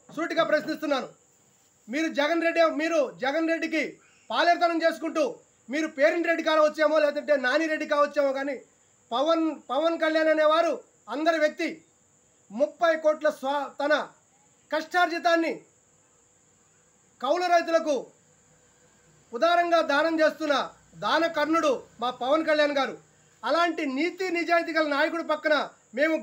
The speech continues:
గర్వంగా, సగౌరవంగా మేము రొమ్ము ఇరుచుకుని తిరగల శక్తి, ధైర్యం మా దగ్గర ఉంది.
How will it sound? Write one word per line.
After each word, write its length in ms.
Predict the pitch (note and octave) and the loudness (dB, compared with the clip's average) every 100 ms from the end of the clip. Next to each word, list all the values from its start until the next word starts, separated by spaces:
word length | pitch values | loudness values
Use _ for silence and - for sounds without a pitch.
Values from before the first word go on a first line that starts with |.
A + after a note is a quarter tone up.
| B3+ | 0
గర్వంగా, 420 | D4+ F4 F4 E4 - | 0 0 2 0 0
సగౌరవంగా 800 | B3+ D4 F4+ F4 E4+ D#4+ B3+ - _ _ _ _ _ _ _ _ _ _ _ - | 0 2 2 0 -2 0 -2 -4 _ _ _ _ _ _ _ _ _ _ _ -4
మేము 320 | D4 D#4+ B3+ F#3+ | 0 0 0 -2
రొమ్ము 240 | C4 F4 F4+ F4 | 0 0 0 -2
ఇరుచుకుని 380 | E4 E4+ E4 B3 - _ - | -4 -6 -4 -4 -6 _ -2
తిరగల 340 | D4+ D#4+ D#4+ | 0 2 0
శక్తి, 420 | C#4 D4+ - F4 E4 C4 | 0 -4 -6 -8 -2 2
ధైర్యం 320 | D#4 E4 D#4 | 2 2 2
మా 100 | D4+ D4 | 2 2
దగ్గర 180 | C#4+ D4+ | 0 -2
ఉంది. 260 | C4+ G3 | -2 -6